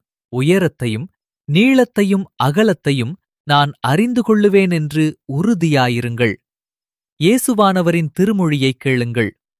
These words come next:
நீதியின் மேல் பசிதாகமுள்ளவர்கள் பாக்கியவான்கள், அவர்கள் திருப்தி அடைவார்கள். மத்தேயு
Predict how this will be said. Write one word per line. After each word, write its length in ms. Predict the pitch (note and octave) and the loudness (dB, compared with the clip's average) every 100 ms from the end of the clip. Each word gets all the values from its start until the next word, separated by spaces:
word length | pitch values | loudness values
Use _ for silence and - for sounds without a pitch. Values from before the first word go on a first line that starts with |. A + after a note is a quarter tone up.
| _ _ _ _ _ _ _ | _ _ _ _ _ _ _
நீதியின் 560 | D#3 G3 B3+ A#3 G#3+ G3 | 0 2 4 2 2 0
மேல் 260 | F#3+ F#3 F#3+ _ | 2 0 -2 _
பசிதாகமுள்ளவர்கள் 1200 | - D3 A#3+ G#3+ G3 E3+ D#3 D3+ C#3+ C#3 C3+ C#3 A2+ _ B2+ | -4 -2 0 2 0 0 -2 0 0 -2 -2 -2 -4 _ -4
பாக்கியவான்கள், 960 | C3 E3+ - E3+ C#3 A#2 A#2 A#2 B2 G#2 _ _ _ _ - | 0 0 -2 -4 -2 0 -2 -2 -4 -4 _ _ _ _ -4
அவர்கள் 420 | B2+ C#3 C3 A#2+ - _ | -2 -2 -2 -2 -6 _
திருப்தி 380 | - F#3+ - - B2+ | -2 -2 -2 -4 -4
அடைவார்கள். 640 | A2+ A2+ A2+ A2+ A#2+ G#2 _ _ _ _ _ _ - | -4 -2 -2 -2 -4 -6 _ _ _ _ _ _ -4
மத்தேயு 480 | C3+ - C#3 B2+ | -4 -2 -2 -2